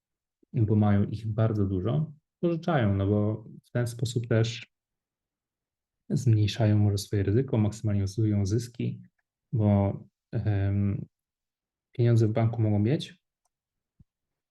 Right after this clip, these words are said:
ale nie używać ich, tylko używać te pożyczone, które dostają na niski procent.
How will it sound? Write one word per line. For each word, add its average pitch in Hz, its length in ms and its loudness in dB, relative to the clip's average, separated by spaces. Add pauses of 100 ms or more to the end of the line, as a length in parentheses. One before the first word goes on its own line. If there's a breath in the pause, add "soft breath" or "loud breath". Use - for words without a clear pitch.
(120)
ale 107 500 2
nie 117 160 4
używać 110 380 2
ich, - 140 -2
tylko - 240 -4
używać 139 580 0
te 120 160 2
pożyczone, 110 540 0
które 101 240 -4
dostają 101 600 0 (680)
na 151 80 2
niski 117 320 0
procent. 95 500 -4